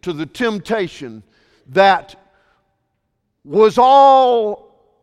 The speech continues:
available to him, and he would have forfeited his right to be your Savior and mine.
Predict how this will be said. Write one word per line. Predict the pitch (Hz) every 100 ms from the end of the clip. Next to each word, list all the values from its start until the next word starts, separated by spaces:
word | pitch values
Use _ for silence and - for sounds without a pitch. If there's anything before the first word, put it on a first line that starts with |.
| _ _ _ _
available | 185 147 240 269 262 220 208 190
to | 185
him, | 175 208 180 151
and | 151 156
he | 190
would | 185 175
have | 143
forfeited | - - 214 214 - 202 190
his | 170 156 127
right | 139 160 139 - _ _ _ _ _ _ _
to | _
be | 143 151 156
your | 151 143
Savior | - 156 143 127 127
and | 113
mine. | 117 92 - _ _